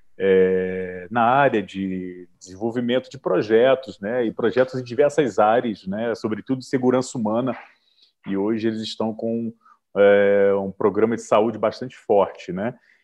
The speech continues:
E, na verdade, eu fui aluno da, da, da Viva Rio,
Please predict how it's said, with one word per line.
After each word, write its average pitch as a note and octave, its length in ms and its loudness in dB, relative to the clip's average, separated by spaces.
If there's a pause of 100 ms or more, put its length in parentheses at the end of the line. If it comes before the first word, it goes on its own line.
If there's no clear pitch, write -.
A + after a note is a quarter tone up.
(160)
E, C3+ 440 0
na D3 120 4
verdade, D3+ 480 4
eu F3 80 8
fui F#3 340 0
aluno D#3 580 2
da, B2 300 4
da, G#2 420 0
da G#2 140 2
Viva A2+ 300 2
Rio, G2 420 -6